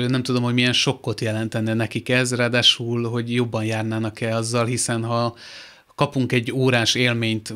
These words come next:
valamiből, amit eddig nem tudtunk megtapasztalni úgy, hogy a-, azután, az egy óra után azt már soha többet nem élhetjük át,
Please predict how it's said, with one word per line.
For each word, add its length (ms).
valamiből, 520
amit 220
eddig 180
nem 160
tudtunk 300
megtapasztalni 840
úgy, 340
hogy 200
a-, 260
azután, 460
az 100
egy 200
óra 180
után 440
azt 140
már 120
soha 260
többet 280
nem 140
élhetjük 460
át, 260